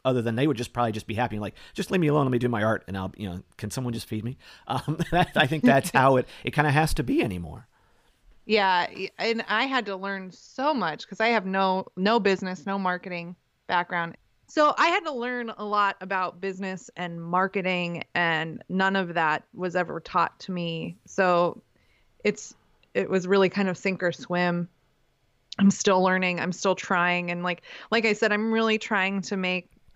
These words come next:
Speaker 2: artists proofs and, like, collectors understand w-,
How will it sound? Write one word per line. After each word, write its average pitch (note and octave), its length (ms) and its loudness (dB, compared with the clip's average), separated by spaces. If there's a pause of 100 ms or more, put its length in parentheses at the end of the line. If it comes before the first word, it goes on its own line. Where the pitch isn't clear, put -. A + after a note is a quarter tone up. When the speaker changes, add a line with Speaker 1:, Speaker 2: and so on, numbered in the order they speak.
(140)
Speaker 2:
artists G3 640 0 (220)
proofs G#3 520 0
and, F#3 140 -6
like, E3+ 320 -4 (840)
collectors F#3+ 1080 -2 (240)
understand F3+ 920 -4
w-, F3 300 -14